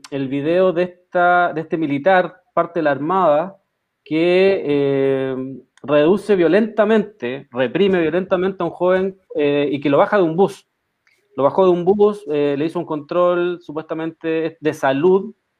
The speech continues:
de, de, solicitó los permisos, y este joven supuestamente se arrancó, no sé, no quiso,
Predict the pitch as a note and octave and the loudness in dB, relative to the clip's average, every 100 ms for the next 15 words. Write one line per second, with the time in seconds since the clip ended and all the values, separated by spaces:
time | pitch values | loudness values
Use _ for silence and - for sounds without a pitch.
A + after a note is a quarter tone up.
0 | _ - C3 B2+ - _ G2+ G#2+ _ _ | _ -12 -8 -8 -10 _ -20 -20 _ _
1 | - C#3+ C#3+ D3+ D#3+ E3 D3 F3+ G3+ G#3 | -6 -6 -2 0 0 0 0 0 0 -2
2 | G#3+ _ _ _ - F3 F#3 G3+ G#3+ G#3+ | -4 _ _ _ -4 -2 0 2 2 2
3 | G3 G#3 G3+ G#3 G#3 A3 G#3+ - _ - | -2 0 2 0 2 0 0 -4 _ -6
4 | - D3+ C#3 C#3 C#3 E3 F3+ F#3 F#3 F3+ | 0 2 2 0 -4 -2 2 4 4 2
5 | C#3+ D#3+ C3 B2+ C#3 D3+ D3+ D#3 D3 D3 | -2 -4 -4 -4 -4 -6 -4 -2 0 0
6 | C#3+ | -2